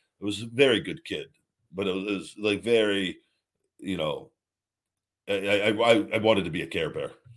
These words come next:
<laughs> Wanted to be a Ninja Turtle. Wanted to be He-Man. The, uh,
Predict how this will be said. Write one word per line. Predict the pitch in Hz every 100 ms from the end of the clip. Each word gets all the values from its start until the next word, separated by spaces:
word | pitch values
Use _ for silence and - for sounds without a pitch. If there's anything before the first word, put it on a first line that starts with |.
| -
<laughs> | - - 196 - - - - - - - -
Wanted | 101 107 95
to |
be | 90
a | 85
Ninja | 95 98 101
Turtle. | 113 110 127 - _ _ _
Wanted | 80 95 95
to | 85
be | 87
He-Man. | 80 98 104 110 117 127 - _ _ _ _ _ _ _ _ _ _
The, | 95 101 98 95 92
uh, | 87 85 80 78 69